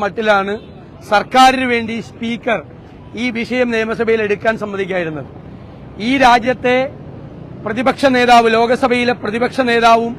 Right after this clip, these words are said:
ജനകോടികളുടെ നേതാവുമായ രാഹുൽ ഗാന്ധിയെ നെഞ്ചിൽ വെടിയുണ്ട പായിക്കുമെന്ന് ഒരു ബി ജെ പിയുടെ നേതാവ് പരസ്യമായി ഒരു ചർച്ചയിൽ വെല്ലുവിളിച്ചിട്ട്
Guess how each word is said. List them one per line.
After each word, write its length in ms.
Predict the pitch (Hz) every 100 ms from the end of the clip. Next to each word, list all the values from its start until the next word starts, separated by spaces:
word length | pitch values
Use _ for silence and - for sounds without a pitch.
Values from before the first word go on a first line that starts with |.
| - - - - - -
ജനകോടികളുടെ 680 | 220 247 269 277 277 269 262
നേതാവുമായ 800 | 254 233 240 247 247 233 233 233
രാഹുൽ 360 | 220 220 214 262
ഗാന്ധിയെ 460 | 233 226 208 214 151 - - - - - -
നെഞ്ചിൽ 400 | 214 262 196 285 285 233 - - - -
വെടിയുണ്ട 440 | 220 262 294 311 285 262 - - - -
പായിക്കുമെന്ന് 760 | 214 254 269 269 262 240 240 254 285 - - - -
ഒരു 100 | 214
ബി 300 | 247 233 262 262
ജെ 100 | 285
പിയുടെ 420 | 277 262 254 247 240 240 - -
നേതാവ് 600 | 170 208 240 247 240 226 175 - - - 208
പരസ്യമായി 760 | 240 269 - 311 277 262 254 254
ഒരു 200 | 247 240 233 - - - -
ചർച്ചയിൽ 420 | 208 - 269 269 240
വെല്ലുവിളിച്ചിട്ട് 720 | 247 285 302 277 - 233 190